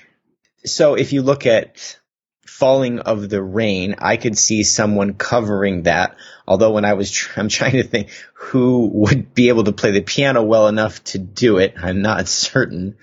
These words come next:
but it could be, it could be picked up by another artist who had excellent, you know,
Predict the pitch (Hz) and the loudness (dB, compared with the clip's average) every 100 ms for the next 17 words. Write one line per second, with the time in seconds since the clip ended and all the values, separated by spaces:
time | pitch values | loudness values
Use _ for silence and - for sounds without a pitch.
0 | - - - - 107 101 - _ - 113 | -20 -20 -20 0 2 2 0 _ -6 -6
1 | - - 156 127 92 127 113 113 92 - | -4 -2 -2 -2 0 2 4 2 0 -4
2 | _ - 113 - 139 117 110 110 - 104 | _ -6 -6 -2 0 0 -2 -4 0 0
3 | 101 104 101 98 - 92 95 92 - 101 | 2 2 2 0 2 2 2 -2 -2 -2
4 | 85 95 95 - - - _ _ 113 107 | 0 0 0 -4 -20 -20 _ _ -4 -4
5 | - 104 101 90 - - - _ _ _ | -2 -2 0 -2 -8 -20 -20 _ _ _
6 | _ _ _ 110 90 80 | _ _ _ -4 -2 -2